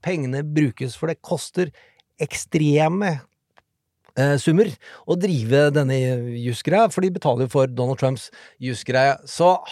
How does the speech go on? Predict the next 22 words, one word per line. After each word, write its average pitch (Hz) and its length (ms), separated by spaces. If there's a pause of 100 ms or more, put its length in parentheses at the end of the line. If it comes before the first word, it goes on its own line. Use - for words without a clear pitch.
han 185 160
er 233 80
nødt 185 140
til 170 80
å - 20
snakke - 480
opp 147 160
vinnersjansen, 135 800 (240)
slik - 640
denne 143 400
demokratiske 139 1120
strategen 165 560 (400)
er 196 100
nødt 170 220 (100)
til - 300
å 165 160
snakke 143 460
opp - 180
frykten - 640
for 143 240
å - 20
tape. 143 380